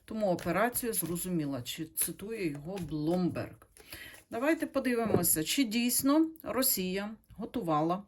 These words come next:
третій Майдан, щоб скинути Зеленського.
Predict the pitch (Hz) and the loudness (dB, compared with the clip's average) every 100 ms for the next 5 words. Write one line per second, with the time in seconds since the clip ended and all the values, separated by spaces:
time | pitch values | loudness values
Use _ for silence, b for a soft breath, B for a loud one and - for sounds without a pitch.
0 | _ - 160 143 131 165 165 _ 156 160 | _ -2 0 0 0 -2 -2 _ 0 2
1 | 151 139 156 180 B B - - - - | 2 2 2 -2 B B -8 -4 -2 -2
2 | 160 151 151 175 156 180 156 120 113 - | 0 0 0 0 2 2 2 0 -6 -8
3 | 127 131 | -10 -8